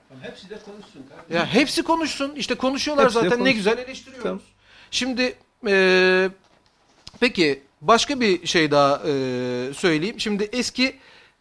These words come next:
Speaker 2: bir di-, üstelik Diyanet İşleri Başkanlığı yapmış bir hocamız. Ali Bardakoğlu'nun sö-, sö-, e, bir kitabından alıntı bakın. E, İslam ışığında Müslümanlığımızla yüzleşme. Kuramer yayınlarından. Bakın ne diyor?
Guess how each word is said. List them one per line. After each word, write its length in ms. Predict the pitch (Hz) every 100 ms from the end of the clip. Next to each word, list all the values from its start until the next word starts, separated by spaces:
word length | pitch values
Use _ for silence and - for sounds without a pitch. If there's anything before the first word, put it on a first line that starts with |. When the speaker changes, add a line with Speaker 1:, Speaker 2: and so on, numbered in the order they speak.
| _
Speaker 2:
bir 360 | 165 233 233 170
di-, 100 | 208
üstelik 400 | 202 - 247 190
Diyanet 340 | 208 220 269
İşleri 320 | 240 - 190 175
Başkanlığı 540 | 170 - 170 160 165
yapmış 380 | 214 208 240 262
bir 80 | 254
hocamız. 340 | 247 220 156
Ali 180 | 156 175
Bardakoğlu'nun 640 | 208 220 226 190 196 247
sö-, 280 | 240 233 208
sö-, 360 | 196 - 190 185
e, 120 | 180
bir 120 | 240
kitabından 500 | - 240 220 233 240
alıntı 360 | 233 226 220 202
bakın. 240 | 208 151 - - - - -
E, 340 | 156 151 147 185
İslam 340 | 202 226 226
ışığında 500 | 196 196 185 185 233
Müslümanlığımızla 840 | 214 196 208 208 208 226 214 185 233
yüzleşme. 600 | 214 185 202 196 185 - -
Kuramer 360 | 190 190 180 156
yayınlarından. 680 | 139 131 117 110 104 127
Bakın 220 | 190 220
ne 120 | 220 170
diyor? 180 | 101